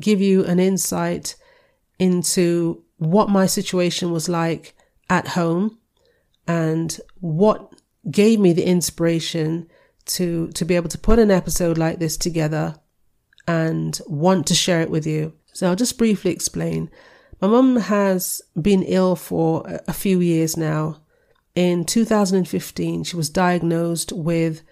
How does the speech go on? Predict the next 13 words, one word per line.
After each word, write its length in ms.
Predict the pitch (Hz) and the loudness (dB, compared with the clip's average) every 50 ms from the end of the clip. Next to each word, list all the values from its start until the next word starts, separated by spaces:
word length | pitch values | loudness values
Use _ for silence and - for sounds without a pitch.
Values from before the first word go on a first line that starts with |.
| _ _ _ _ | _ _ _ _
vascular 520 | _ - 175 170 - - - - 170 160 156 | _ -4 -4 -2 -2 -4 -4 -2 -4 -4 -2
Parkinson's. 1000 | 156 165 - 160 156 - 175 170 156 - - 147 135 139 151 160 - - - _ _ _ _ | -2 -2 -2 -2 -2 -6 -8 -8 -8 -8 -8 -8 -6 -8 -8 -10 -10 -14 -16 _ _ _ _
Now, 140 | - 165 160 | -4 -4 -2
vascular 460 | 151 196 233 240 - - - 233 226 | 0 0 -2 -2 -2 -2 -2 -2 0
Parkinson's 1120 | 226 - 190 185 185 - - 175 156 156 151 - 160 156 156 151 151 151 151 - - - - _ _ _ _ | 0 0 0 0 0 -2 -6 -6 -6 -6 -6 -6 -6 -4 -4 -4 -4 -4 -4 -6 -8 -8 -10 _ _ _ _
is 500 | 175 175 170 170 170 165 165 - - - - _ | -4 -2 -2 -2 -2 -4 -4 -4 -6 -8 -8 _
not 440 | 175 165 180 196 220 233 233 - - | 0 2 4 4 4 2 0 -2 -4
quite 420 | - - - 208 202 190 - - | 2 4 4 4 4 2 0 -2
like 340 | 180 175 175 170 170 - - | -2 0 0 0 0 -2 -6
the, 300 | 180 170 170 165 170 - | -2 0 0 2 0 0
the 160 | - 180 165 160 | -2 -2 -2 0
regular 320 | 170 180 175 160 165 165 | 2 0 0 0 -2 -4
Parkinson's 880 | 151 - 170 170 165 156 - 165 156 151 - 175 165 160 160 160 156 | -2 -2 -2 -2 -2 -2 -4 -6 -6 -4 -4 -4 -4 -2 -2 -2 -4